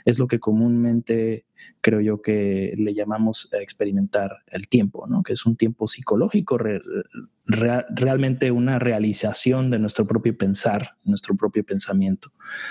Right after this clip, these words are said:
Y el ahora, para mí, eh, nos lleva más allá de ese tiempo psicológico que experimentamos de manera,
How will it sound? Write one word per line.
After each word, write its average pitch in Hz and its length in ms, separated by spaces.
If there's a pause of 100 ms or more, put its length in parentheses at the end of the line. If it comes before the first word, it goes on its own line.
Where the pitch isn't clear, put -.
(480)
Y 123 400
el 131 140
ahora, 131 680 (1160)
para 120 200
mí, 117 500
eh, 101 540
nos 110 300
lleva 123 240
más 120 560
allá 117 400
de 113 100
ese 110 200
tiempo 113 280
psicológico 104 720
que - 80
experimentamos 101 800
de 98 80
manera, 98 480